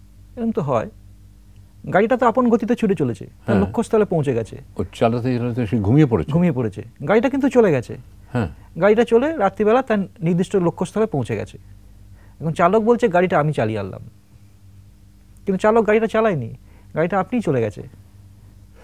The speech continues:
Speaker 2: তো যে চালক চালাতে চালাতে ঘুমিয়ে পড়েছিল, অ্যাক্সিডেন্ট হয়ে যায় না?
Speaker 1: না,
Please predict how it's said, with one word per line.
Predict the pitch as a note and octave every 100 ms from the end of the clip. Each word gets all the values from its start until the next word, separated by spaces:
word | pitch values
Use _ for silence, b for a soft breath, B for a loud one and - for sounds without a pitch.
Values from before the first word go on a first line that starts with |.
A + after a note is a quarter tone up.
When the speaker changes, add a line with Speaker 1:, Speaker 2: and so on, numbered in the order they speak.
| b
Speaker 2:
তো | - D#3
যে | C3
চালক | A#2 A#2+ C#3+ - - -
চালাতে | - A2+ B2+ C#3+
চালাতে | C3 C3 B2
ঘুমিয়ে | A2 F#2+ C3+
পড়েছিল, | C#3 C3+ A2+
অ্যাক্সিডেন্ট | A2 G2+ D#3 E3+ D#3
হয়ে | D#3+
যায় | E3+
না? | F#3 G3
Speaker 1:
না, | F#3